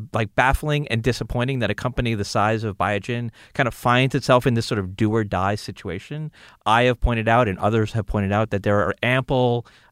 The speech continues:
acquisitions that Biogen could have made over the past year or previous years that would have diversified their pipeline, kind of given them ways to grow, and they haven't done that. So for all those reasons, Michel finds himself on the worst C E O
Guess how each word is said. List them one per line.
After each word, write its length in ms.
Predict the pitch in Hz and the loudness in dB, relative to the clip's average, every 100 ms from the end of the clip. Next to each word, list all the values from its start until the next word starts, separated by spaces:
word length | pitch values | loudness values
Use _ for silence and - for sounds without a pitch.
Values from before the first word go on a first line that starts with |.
| _ | _
acquisitions 720 | 127 127 123 123 131 147 135 127 | -4 0 0 0 -2 -2 -6 -4
that 160 | 127 | -4
Biogen 460 | 113 113 123 127 104 | -2 -2 -2 -4 -10
could 160 | - 113 | -10 -10
have 160 | 98 | -8
made 520 | 95 107 123 147 165 151 | -8 -4 -4 -2 -4 -4
over 380 | 143 143 143 | -6 -4 -4
the 260 | 123 120 135 - | -4 -6 -8 -4
past 340 | 127 131 - | -2 -2 -4
year 300 | 123 147 160 | -6 -2 0
or 320 | 151 135 143 135 - _ | 2 4 2 0 -10 _
previous 520 | - 233 214 170 - | -4 -4 -2 -2 -4
years 460 | 120 107 101 101 - - | -2 0 0 -2 -8 -8
that 160 | - 165 | 0 4
would 120 | 170 | 6
have 140 | 165 123 | 6 4
diversified 520 | 120 147 - 160 147 | 2 4 4 2 4
their 160 | 139 | 2
pipeline, 560 | 135 143 139 135 131 123 - - | 4 0 2 2 4 0 -6 -18
kind 180 | - 147 | -6 -2
of 240 | 131 120 104 | -2 -4 2
given 280 | 156 151 | 2 4
them 300 | 151 139 143 143 - | 4 4 4 0 -6
ways 340 | - 135 147 135 | 0 4 4 4
to 100 | 139 | 0
grow, 680 | 113 117 139 143 139 135 131 - - | -2 2 4 4 4 2 -2 -8 0
and 100 | 160 | 2
they 80 | 170 | 4
haven't 360 | 151 147 139 107 | 4 2 0 -2
done 220 | 92 76 | -2 -4
that. 180 | 62 - | -10 -16
So 400 | - 139 127 127 - _ | -4 2 2 0 -8 _
for 180 | - 147 | -2 6
all 180 | 151 | 8
those 220 | 143 131 110 | 8 4 2
reasons, 500 | 107 104 104 95 - | 2 2 0 -4 -6
Michel 520 | 98 98 - 95 90 - | -8 -6 -2 -2 -2 -6
finds 260 | 107 101 | -4 -4
himself 340 | 98 90 92 - | -4 -4 -4 -4
on 180 | 90 90 | -6 -6
the 140 | 90 | -8
worst 460 | 85 87 85 - - | -6 -6 -6 -12 -14
C 300 | - 80 | -12 -10
E 40 | |
O 60 | 85 | -12